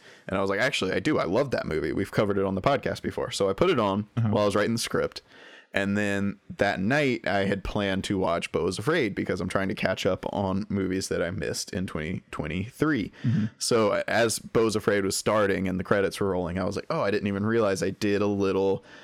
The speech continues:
Speaker 1: uh, Six Degrees of Kevin Bacon to myself," in that the movie that I put on in the middle was a perfect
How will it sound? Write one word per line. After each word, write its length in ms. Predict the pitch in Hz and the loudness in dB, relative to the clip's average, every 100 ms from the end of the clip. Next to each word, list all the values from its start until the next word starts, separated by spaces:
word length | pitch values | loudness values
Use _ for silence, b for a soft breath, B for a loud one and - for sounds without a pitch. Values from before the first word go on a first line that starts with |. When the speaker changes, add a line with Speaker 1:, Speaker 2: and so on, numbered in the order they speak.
| B B - | B B 0
Speaker 1:
uh, 240 | 95 82 | 2 2
Six 260 | - 110 - | 0 -2 -2
Degrees 300 | 101 98 95 | -2 0 0
of 60 | |
Kevin 200 | 107 95 | 0 0
Bacon 500 | 92 117 113 98 82 | 2 2 0 -2 -2
to 120 | - 98 | -2 -2
myself," 600 | 87 - 123 95 - - B B B B | 0 2 2 2 0 -8 B B B B
in 200 | 104 101 | -2 0
that 140 | 98 | 0
the 60 | 98 | 0
movie 280 | 107 110 104 | 2 4 4
that 140 | 101 | 2
I 100 | 95 | 2
put 200 | 98 117 | 2 2
on 160 | 101 98 | 2 0
in 60 | 92 | 0
the 80 | |
middle 300 | 101 143 110 | 0 2 2
was 100 | 90 | 2
a 100 | 90 | 0
perfect 600 | - - 123 - 123 - | -2 0 2 4 2 0